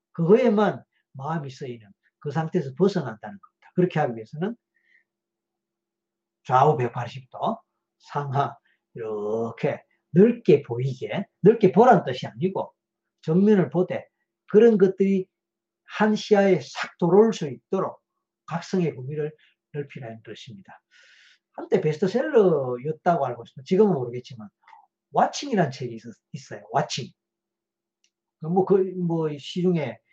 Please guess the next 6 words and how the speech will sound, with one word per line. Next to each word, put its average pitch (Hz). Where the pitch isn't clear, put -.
또 135
팔고 139
인터넷 147
검색하면 151
나옵니다. -
와칭. 139